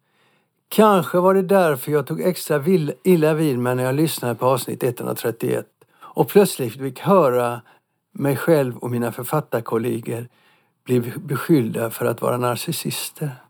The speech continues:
Detta på grund av att vi använder våra sociala medier, våra egna och grupper med fokus på böcker och ljudböcker. För att försöka tränga igenom bruset och tala om att vi efter år av hårt arbete i ensamhet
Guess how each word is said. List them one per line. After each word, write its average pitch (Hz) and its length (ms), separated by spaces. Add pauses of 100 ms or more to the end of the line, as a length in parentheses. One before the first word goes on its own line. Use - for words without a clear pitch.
(380)
Detta 185 320
på 208 100
grund 190 320
av - 60
att 143 180
vi 165 60
använder 135 400
våra 123 140
sociala 143 580
medier, 120 500 (180)
våra 139 220
egna 131 580 (920)
och 131 260
grupper 170 520
med 127 200
fokus 113 420
på 131 80
böcker 120 340
och 113 60
ljudböcker. 120 580 (1300)
För 180 240
att 131 160
försöka 135 400
tränga 147 320
igenom 151 400
bruset 120 500
och - 200
tala 147 300
om 127 360
att 123 180
vi 135 380
efter 151 400
år 139 240
av 147 80
hårt 117 300
arbete 117 480
i 127 40
ensamhet 117 560